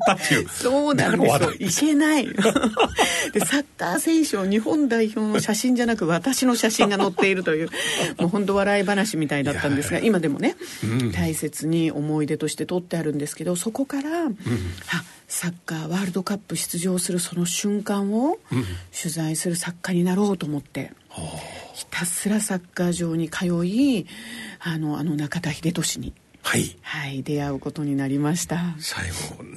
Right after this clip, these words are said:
Speaker 1: 中田英寿さんをクローズアップして。
Speaker 2: はい。あの、千九百九十六年、アトランタオリンピック、そのオリンピックで日本はブラジルを破るんですね。
Speaker 1: うん。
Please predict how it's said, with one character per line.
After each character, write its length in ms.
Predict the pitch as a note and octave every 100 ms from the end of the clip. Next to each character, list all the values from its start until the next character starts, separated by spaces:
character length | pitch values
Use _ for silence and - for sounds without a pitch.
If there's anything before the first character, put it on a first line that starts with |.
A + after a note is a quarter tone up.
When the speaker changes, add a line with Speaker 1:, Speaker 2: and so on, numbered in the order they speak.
| -
Speaker 1:
中 280 | - -
田 120 | - F2
英 20 |
寿 440 | - - F#2 - - _ - -
さ 320 | - - F#2+
ん 280 | E2 E2 A#2+
を 140 | - - - _ _ _ _ _ _ _ _ -
ク 120 | -
ロ 80 | -
ー 20 |
ズ 100 | -
ア 40 |
ッ 40 | -
プ 100 | -
し 120 | -
て。 80 | -
Speaker 2:
は 320 | - F#3 G#3
い。 120 | G#3+ F#3 C4 E4+
あ 120 | F3
の、 240 | E3 E3 D#3+
千 260 | - A3
九 160 | F#3 F3+
百 160 | E3 D#3
九 220 | - G3+
十 180 | F3 D#3
六 240 | D3+ D3+
年、 260 | G3+ E3+ C#3 - - -
ア 140 | -
ト 120 | -
ラ 120 | A#3+ B3
ン 100 | A3+
タ 120 | A#3
オ 80 | A3
リ 120 | G#3+
ン 100 | G#3+
ピ 100 | G#3+
ッ 60 | G#3
ク、 260 | - C#3 - - _ _ _ - -
そ 120 | - F#3
の 180 | F3+
オ 60 | E3+
リ 120 | F#3
ン 80 | F#3+
ピ 120 | F#3+
ッ 40 | F3+
ク 120 | -
で 300 | D3+ E3+ D#3+ D3+
日 80 | E3
本 300 | E3 E3+ D3+
は 240 | E3 D3+ - - - - -
ブ 100 | E3+
ラ 160 | A3+
ジ 140 | A3+ A3
ル 100 | A3
を 100 | G3+
破 120 | F#3 G3
る 120 | F3
ん 40 |
で 80 | C3
す 120 | -
ね。 220 | - E3+ A#3
Speaker 1:
う 40 |
ん。 340 | B2+ E3 D3